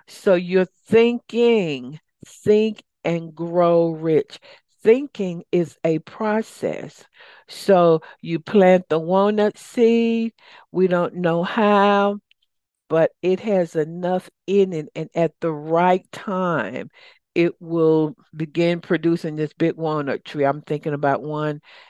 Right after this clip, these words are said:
in my neighborhood just growing up. So you plant the seed of abundance in your head. There's unlimited to abundance. I'm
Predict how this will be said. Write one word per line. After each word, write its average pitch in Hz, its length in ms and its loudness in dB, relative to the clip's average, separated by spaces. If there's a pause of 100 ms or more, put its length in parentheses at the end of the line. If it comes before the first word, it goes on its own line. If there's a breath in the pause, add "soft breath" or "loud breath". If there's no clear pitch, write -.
in 156 200 -4
my 147 180 0
neighborhood 151 760 -2
just 147 280 -6
growing 143 480 -6
up. 123 260 -6 (600 loud breath)
So - 240 -2
you 175 280 -6
plant 185 640 0
the 233 140 4
seed 214 800 -2
of 156 420 -2 (360 loud breath)
abundance 160 960 -2
in 185 240 -6
your 214 240 2
head. 175 720 -2 (600)
There's 139 280 -4 (160)
unlimited 175 880 0
to - 220 0
abundance. 175 800 -2
I'm 143 220 -8